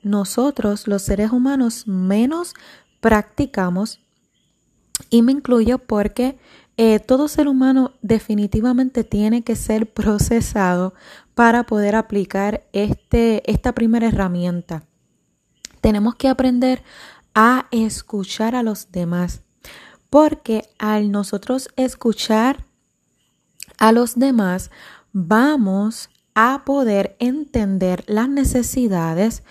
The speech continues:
sus razones, cómo piensan, qué desean, qué quieren, qué les gusta, qué les molesta. Y hay una diferencia muy marcada entre escuchar para entender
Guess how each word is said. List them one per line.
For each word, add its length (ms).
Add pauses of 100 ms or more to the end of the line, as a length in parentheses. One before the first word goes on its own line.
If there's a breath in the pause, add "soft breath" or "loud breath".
(340 loud breath)
sus 480
razones, 840 (320 soft breath)
cómo 460
piensan, 840
qué 220
desean, 800
qué 220
quieren, 640 (1040)
qué 120
les 160
gusta, 520 (100)
qué 160
les 160
molesta. 720 (560 loud breath)
Y 320
hay 240
una 160
diferencia 800
muy 200
marcada 760
entre 460
escuchar 800
para 420
entender 640